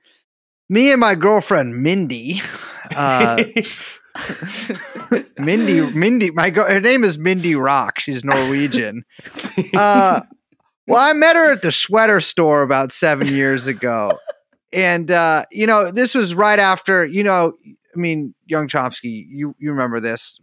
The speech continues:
Speaker 2: You and I started that business together where we made the fake, uh, mustache things that you could put on
Speaker 1: Mm,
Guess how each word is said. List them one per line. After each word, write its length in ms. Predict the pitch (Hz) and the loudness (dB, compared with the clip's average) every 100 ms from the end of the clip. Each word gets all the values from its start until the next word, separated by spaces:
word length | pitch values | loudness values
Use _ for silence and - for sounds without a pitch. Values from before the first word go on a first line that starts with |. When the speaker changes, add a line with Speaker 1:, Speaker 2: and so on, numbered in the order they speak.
| 120 | -14
Speaker 2:
You 140 | 135 147 | -6 -2
and 80 | 139 | 0
I 140 | 131 - | -2 -4
started 240 | - 160 139 | -6 -2 0
that 180 | 123 107 | 0 -2
business 340 | 135 143 135 | -4 -4 -8
together 400 | - 135 135 135 | -4 -2 0 0
where 100 | 127 | -2
we 140 | 117 123 | -6 -6
made 280 | 120 127 117 | -4 -4 -4
the 180 | 113 - _ _ _ _ _ _ | -6 -8 _ _ _ _ _ _
fake, 280 | 151 147 143 - _ | -2 -2 -4 -12 _
uh, 240 | 131 120 110 | -4 -4 -2
mustache 560 | 120 139 - 147 139 | -4 -4 -2 -2 -2
things 220 | - 151 147 | -4 -4 -6
that 120 | 151 | -8
you 100 | 131 | -10
could 160 | 139 | -12
put 180 | - 147 | -6 -2
on 320 | 139 143 143 | 0 0 0
Speaker 1:
Mm, 260 | 175 160 143 | -2 -6 -10